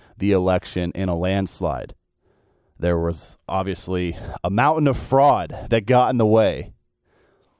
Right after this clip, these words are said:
So do we believe the one prediction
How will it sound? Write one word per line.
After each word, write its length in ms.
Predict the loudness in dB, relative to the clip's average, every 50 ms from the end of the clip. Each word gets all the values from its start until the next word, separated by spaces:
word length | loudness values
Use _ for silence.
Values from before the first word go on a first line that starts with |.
| _ _ _ _ _ _ _ _ _ _ _ _ _ _
So 220 | -6 0 2 2 2
do 100 | 4 4
we 140 | 4 4 4
believe 400 | 4 2 2 4 4 2 4 2
the 80 | 0
one 560 | 2 4 4 4 4 4 2 0 -2 -4 -8 _ _ _ _
prediction 680 | -2 0 2 2 2 0 0 -2 -2 -2 -2 -2 -6